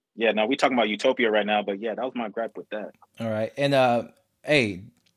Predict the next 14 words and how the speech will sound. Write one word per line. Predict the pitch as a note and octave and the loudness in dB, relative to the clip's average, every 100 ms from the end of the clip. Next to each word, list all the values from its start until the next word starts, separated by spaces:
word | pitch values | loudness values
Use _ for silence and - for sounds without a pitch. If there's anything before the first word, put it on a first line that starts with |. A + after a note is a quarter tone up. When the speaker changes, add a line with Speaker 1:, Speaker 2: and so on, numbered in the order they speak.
| _ A#2+ | _ 0
Speaker 2:
I | |
got, | C3+ D3+ A#2 | 4 6 4
I | A#2+ | 4
got | C#3 C#3+ | 4 4
two | C#3 D3 C3+ B2+ | 2 -2 0 -2
clear | - - B2+ | -4 0 2
skips | A#2+ - A2 - | 0 -2 -4 -4
that | G#2 | -4
I'm | G#2 | -4
quick | G#2 - A2+ G2+ | -6 -6 -6 -4
on | G2+ | -6
skipping | F#2+ - G#2 G2+ F#2+ | -6 -8 -8 -6 -6
on | F#2 F2 | -8 -8
too. | - G2+ F2 | -8 -6 -8